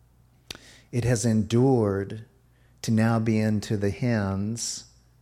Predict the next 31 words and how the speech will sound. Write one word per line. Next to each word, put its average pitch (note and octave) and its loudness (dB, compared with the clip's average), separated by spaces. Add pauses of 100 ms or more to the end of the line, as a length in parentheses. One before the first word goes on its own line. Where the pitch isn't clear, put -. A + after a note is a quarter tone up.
(220)
after F#2+ -6
my G#2 0 (200)
older G#2 0
brother, G#2+ -2
we F2+ -14
sold G2 -6
it - -14
to A#2+ -10
him. G#2+ -10 (1200)
But G#2+ 0
a G#2 -2
miracle A#2 0
took - -8
place G2+ -2
in G2+ -6
which - -4
a G2+ -6
young G#2+ 0
girl G#2+ 0
used F#2 -8
to F#2 -6
walk G2 -2
around F#2+ -4
our F#2 -4
block, F#2+ -4 (580)
very G#2 0
likely G2+ -2
when F#2 -6 (560)
I G2 -2
probably G2+ -2
was F#2 -6